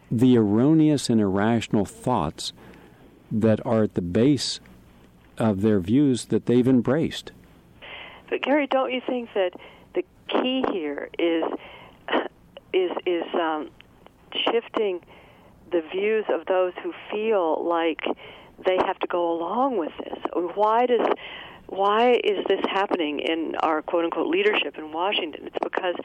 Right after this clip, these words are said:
Speaker 2: we've, you know, many of us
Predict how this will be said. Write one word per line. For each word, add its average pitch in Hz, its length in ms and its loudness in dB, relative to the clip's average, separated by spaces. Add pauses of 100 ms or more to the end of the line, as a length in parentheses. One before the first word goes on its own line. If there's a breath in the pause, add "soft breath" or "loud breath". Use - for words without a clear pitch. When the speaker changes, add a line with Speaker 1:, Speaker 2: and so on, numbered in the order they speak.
(580 loud breath)
Speaker 2:
we've, 208 280 0 (280)
you 185 100 0
know, 175 140 0
many 202 420 0
of 175 140 -2
us 147 480 -2